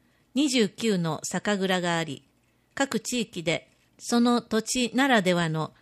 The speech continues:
気候、風土、文化を生かした名酒を育んでいます。問い合わせ、奈良県酒造組合。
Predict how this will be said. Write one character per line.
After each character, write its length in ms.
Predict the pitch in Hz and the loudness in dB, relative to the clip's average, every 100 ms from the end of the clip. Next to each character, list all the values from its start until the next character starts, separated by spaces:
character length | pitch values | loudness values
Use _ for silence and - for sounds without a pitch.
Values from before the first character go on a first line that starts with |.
| _ | _
気 160 | - 190 | -10 -6
候、 340 | - 226 208 | 2 2 2
風 300 | 185 247 202 | 0 -2 0
土、 220 | 156 151 - _ _ | 0 -4 -6 _ _
文 220 | 214 269 | 0 2
化 180 | 220 185 | 2 0
を 60 | 160 | 0
生 120 | 151 | -2
か 140 | - 180 | -4 -4
し 160 | - | -4
た 160 | 147 - _ _ _ | -6 -8 _ _ _
名 240 | 202 240 | 2 4
酒 200 | 254 - | 2 0
を 200 | 220 220 | 2 2
育 460 | - 202 190 196 190 | 0 -2 0 0 0
ん 80 | 180 | 0
で 100 | 170 | 0
い 120 | 160 | -2
ま 160 | 156 165 | -4 -4
す。 200 | - - _ _ _ _ _ _ _ _ _ _ _ _ _ _ _ | -8 -10 _ _ _ _ _ _ _ _ _ _ _ _ _ _ _
問 160 | 214 202 | 0 2
い 40 | |
合 80 | 190 | 2
わ 80 | 185 | 0
せ、 320 | - 160 - _ _ _ - | -4 -6 -8 _ _ _ -2
奈 260 | 226 262 | 2 2
良 40 | 262 | 0
県 280 | 185 151 - | -4 -4 -8
酒 200 | - 202 | -4 -2
造 220 | 220 240 | 2 0
組 380 | 233 214 180 | -2 -4 -2
合。 80 | 147 | -4